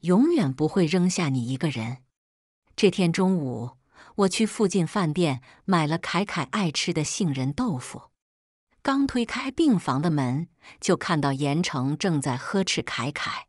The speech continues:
：“我以前是怎么告诉你的？对弟弟要谦让，一个破玩具你都舍不得，赶快给弟弟道歉。”穿着病号服的凯凯满脸无措，看见我回来，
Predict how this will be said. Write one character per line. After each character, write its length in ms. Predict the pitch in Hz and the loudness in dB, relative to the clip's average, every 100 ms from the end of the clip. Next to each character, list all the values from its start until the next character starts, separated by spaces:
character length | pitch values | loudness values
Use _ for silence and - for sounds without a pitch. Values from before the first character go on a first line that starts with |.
| _ _ _ _ _ _ _ | _ _ _ _ _ _ _
：“我 120 | 240 | 2
以 140 | 262 | 4
前 380 | 185 - 160 170 | 2 0 0 0
是 160 | - - | -2 -4
怎 140 | 170 | -2
么 100 | 135 | -2
告 240 | 131 294 226 | -2 -4 -4
诉 160 | - | -2
你 180 | 147 117 | -2 -2
的？ 240 | - - - _ _ _ _ _ _ _ | -6 -10 -12 _ _ _ _ _ _ _
对 120 | 285 | 2
弟 240 | 262 349 269 | 4 4 4
弟 180 | 202 | 2
要 140 | 190 165 | 2 0
谦 300 | - 240 254 | 0 0 0
让， 300 | 262 175 - _ _ - - | 0 -4 -8 _ _ -20 0
一 100 | 226 | 2
个 140 | 247 | 4
破 240 | 277 - 254 | 0 2 0
玩 300 | 160 143 247 | 2 2 0
具 320 | - 240 175 - _ | 2 0 -2 -8 _
你 140 | 190 170 | 0 2
都 160 | 226 | 0
舍 280 | 254 - 139 | -2 -2 -2
不 120 | - | -2
得， 360 | 139 120 131 - _ _ _ _ | -4 -4 -6 -8 _ _ _ _
赶 240 | - 151 | -2 0
快 240 | 139 226 180 | 0 -2 -2
给 160 | 139 | -2
弟 220 | 127 214 170 | 0 0 0
弟 160 | 139 | -2
道 200 | 123 135 | -4 -4
歉。” 360 | 127 - 131 - _ _ _ _ _ _ _ | -4 -4 -6 -10 _ _ _ _ _ _ _
穿 200 | - 254 | 2 4
着 120 | 247 | 4
病 260 | 226 320 233 | 2 2 2
号 240 | - 190 | 2 -2
服 220 | 147 - | -2 -2
的 100 | 170 | -2
凯 260 | 175 - 156 | -2 -2 -2
凯 380 | - 143 107 - - _ | -2 -4 -6 -8 -20 _
满 260 | 175 165 220 | 2 4 4
脸 240 | 190 127 | 2 0
无 160 | 123 151 | -4 -4
措， 360 | - 269 185 _ _ _ - - | -4 -4 -6 _ _ _ -20 -16
看 240 | - 226 180 | -2 0 2
见 180 | 185 | 2
我 100 | 180 | 2
回 280 | 123 - 139 | -2 -4 -2
来， 240 | 170 156 | -2 -4